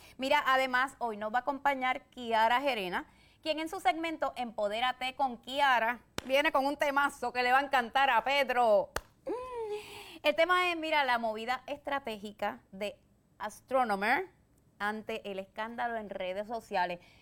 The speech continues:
Yo hablé un poquito de eso la semana pasada. ¿A qué escándalo me refiero? Bueno, ha corrido por todas las redes sociales,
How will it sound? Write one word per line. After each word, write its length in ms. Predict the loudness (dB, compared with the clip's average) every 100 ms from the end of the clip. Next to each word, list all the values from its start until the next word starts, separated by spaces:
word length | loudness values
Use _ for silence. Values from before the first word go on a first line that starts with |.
| -10
Yo 160 | 2 4
hablé 240 | 6 4 0 -2
un 200 | 0 0
poquito 520 | 2 -4 -4 -4 -4 -4 _
de 80 | -10
eso 160 | -6 -4
la 100 | -4
semana 300 | -6 -6 -2
pasada. 420 | -2 2 2 2 -2 -20 _ _ -2
¿A 140 | -2 0
qué 80 | -2
escándalo 480 | 0 0 2 2
me 160 | 2 -4
refiero? 680 | -4 -8 -6 -2 0 -2 -12 -8
Bueno, 300 | -6 -4 -6
ha 120 | -8 -2
corrido 520 | -2 -2 -2 -2 0
por 160 | -2
todas 500 | -4 _ -2 0 0
las 140 | -2 -4
redes 380 | -4 -4 -6 -8
sociales, 520 | -10 -4 -2 -2